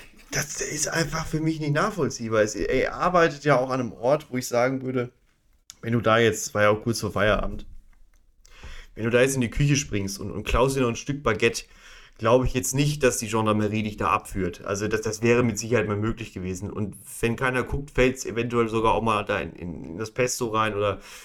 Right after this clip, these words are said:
schützt dir da Olivenöl drüber, das steht ja sogar auch an jedem Tisch. Also man kann sich da verpflegen, ohne dass es irgendwie die, in Richtung, äh, Notration geht. Ähm, wa-, ja, warum diese, ich habe dem Mann in die Augen gesehen, während er eine Serviette gegessen hat.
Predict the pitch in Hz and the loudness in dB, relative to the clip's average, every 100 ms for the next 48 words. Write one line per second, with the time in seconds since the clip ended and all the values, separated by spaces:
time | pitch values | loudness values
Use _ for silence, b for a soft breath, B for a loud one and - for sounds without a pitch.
0 | B - 131 - 120 113 104 107 123 120 | B -6 -4 -2 2 2 2 -2 -2 -2
1 | 101 107 110 107 101 98 107 107 104 101 | -2 -4 -4 0 0 0 -6 -4 -4 -2
2 | 98 101 98 98 98 - 110 - B B | -4 -4 -4 -4 -6 -6 -8 -8 B B
3 | B - 107 113 110 107 127 139 139 135 | B -8 -4 -2 -2 -2 -2 0 0 2
4 | 123 120 127 107 - 113 120 127 117 B | 2 2 0 -4 -4 -2 0 -2 -6 B
5 | B - - 120 123 120 117 123 113 - | B -20 -6 -2 2 2 2 0 -4 -4
6 | 110 117 110 104 104 73 92 110 110 110 | -4 -4 -4 -4 -6 -6 -6 -6 -6 -6
7 | 110 95 - 107 110 - 101 - 98 95 | -6 -6 -6 -6 -4 -2 -2 -2 -2 -2
8 | 90 107 107 B B B - - 107 110 | -2 -4 -6 B B B -10 0 2 2
9 | 107 - - 104 101 - 127 143 143 110 | -2 -8 -8 -6 -6 -6 -2 -2 0 -2
10 | 110 160 185 160 139 110 - 135 170 156 | 0 -2 -2 -6 -8 -8 -6 -2 -2 -2
11 | 120 117 143 - 135 - 107 156 175 156 | -2 -4 -4 -8 -10 -6 -6 -4 -6 -8
12 | 143 143 139 113 127 143 135 - 120 123 | -4 -2 -2 0 -2 -2 -4 -6 -6 -6
13 | 117 110 120 120 98 87 101 - 92 107 | -6 -2 -4 -4 -12 -10 -8 -8 -6 -6
14 | 123 | -6